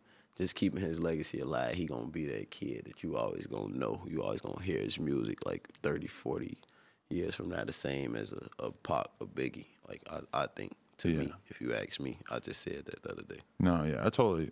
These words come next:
Speaker 2: I totally believe that. There's definitely plenty of artists today. Like, I hate how people are always refusing to put artists from today in that same category. It's like, we got a whole lot of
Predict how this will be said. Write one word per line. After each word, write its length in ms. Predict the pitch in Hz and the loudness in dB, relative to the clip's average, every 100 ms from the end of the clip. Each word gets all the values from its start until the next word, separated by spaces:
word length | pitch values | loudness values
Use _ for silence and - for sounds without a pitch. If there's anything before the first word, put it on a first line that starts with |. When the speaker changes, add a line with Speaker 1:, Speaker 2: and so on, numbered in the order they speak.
| - | -2
Speaker 2:
I 60 | 101 | 2
totally 320 | 127 98 85 | 4 6 4
believe 320 | 76 73 50 | 2 0 0
that. 220 | 50 - - | -2 -2 2
There's 140 | 127 | 10
definitely 300 | 160 127 117 | 10 10 6
plenty 280 | - 120 107 | 8 6 8
of 60 | 90 | 8
artists 340 | 95 92 - | 6 6 4
today. 240 | 98 92 90 | 6 8 8
Like, 140 | 87 | 6
I 80 | 98 | 6
hate 180 | 117 107 | 8 8
how 100 | 101 | 6
people 260 | 104 90 92 | 6 6 8
are 120 | 87 | 8
always 200 | 85 80 | 6 4
refusing 520 | 80 - 95 85 80 | 2 4 4 6 6
to 80 | 78 | 4
put 340 | - 98 76 - | 4 6 6 4
artists 300 | 87 90 - | 2 2 2
from 120 | 87 | 2
today 320 | - 87 80 | 4 4 4
in 100 | 82 | 4
that 160 | 85 76 | 4 2
same 300 | - 85 78 | 2 4 2
category. 500 | - 80 - 65 - | 4 2 2 0 0
It's 140 | 57 - | 0 2
like, 80 | - | 6
we 100 | 110 | 10
got 160 | 113 | 10
a 40 | 85 | 10
whole 220 | 98 87 | 8 6
lot 180 | 85 85 | 6 6
of 160 | 80 | 4